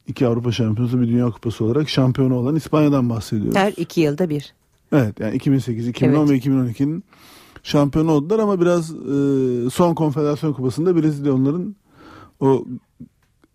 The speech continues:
Speaker 1: e, havasını söndürdü.
Speaker 2: <laughs>
Speaker 1: E,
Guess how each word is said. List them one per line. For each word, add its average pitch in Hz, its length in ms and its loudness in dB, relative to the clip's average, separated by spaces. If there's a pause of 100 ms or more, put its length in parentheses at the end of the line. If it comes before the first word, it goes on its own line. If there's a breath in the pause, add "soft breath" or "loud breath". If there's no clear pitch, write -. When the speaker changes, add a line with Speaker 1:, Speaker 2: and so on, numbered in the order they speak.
Speaker 1:
e, 107 40 0 (320)
havasını 151 540 0
söndürdü. 143 580 0
Speaker 2:
<laughs> - 60 -20 (800 loud breath)
Speaker 1:
E, - 40 0